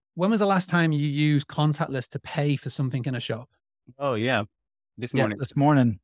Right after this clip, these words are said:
Speaker 3: my
Speaker 1: So that
Speaker 3: coffee.
Speaker 1: is, that is an N F C tag, and it's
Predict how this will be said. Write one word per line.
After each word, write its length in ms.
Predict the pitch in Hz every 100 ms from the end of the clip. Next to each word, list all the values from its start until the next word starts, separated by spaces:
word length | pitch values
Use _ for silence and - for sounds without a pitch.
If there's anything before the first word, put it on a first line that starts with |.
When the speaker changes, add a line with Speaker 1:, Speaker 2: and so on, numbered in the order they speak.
| -
Speaker 3:
my 180 | 120 113
Speaker 1:
So 140 | 127
that 120 | 156
Speaker 3:
coffee. 80 | 110 - _ _ -
Speaker 1:
is, 360 | 160 135 123 139 143 -
that 180 | 131 160
is 140 | 160
an 100 | 143
N 100 | 139
F 140 | 143 131
C 380 | - 127 120 120 _
tag, 280 | 123 107 - _ -
and 80 | 147
it's 120 | 135